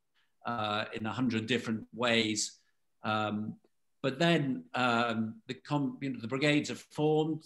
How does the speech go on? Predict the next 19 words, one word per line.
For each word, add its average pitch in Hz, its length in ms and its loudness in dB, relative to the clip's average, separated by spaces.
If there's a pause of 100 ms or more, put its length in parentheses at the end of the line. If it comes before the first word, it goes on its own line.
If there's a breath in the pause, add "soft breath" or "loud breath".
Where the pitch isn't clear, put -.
(120)
The 123 80 -6
Comintern 120 920 -2 (100)
is 139 340 0
the 120 100 -6
basic 123 560 -4
structure 120 840 -4 (540)
of 117 440 -2 (360)
recruitment 127 880 -6 (120)
and 113 320 -2
logistics. - 1080 -4 (380)
And 117 200 -2
so 120 460 2 (460)
it's, - 460 -12
you 127 100 -8
know, 101 120 -4 (100)
it 113 140 -8
is 117 160 -2
mostly 120 540 0
the 104 300 -4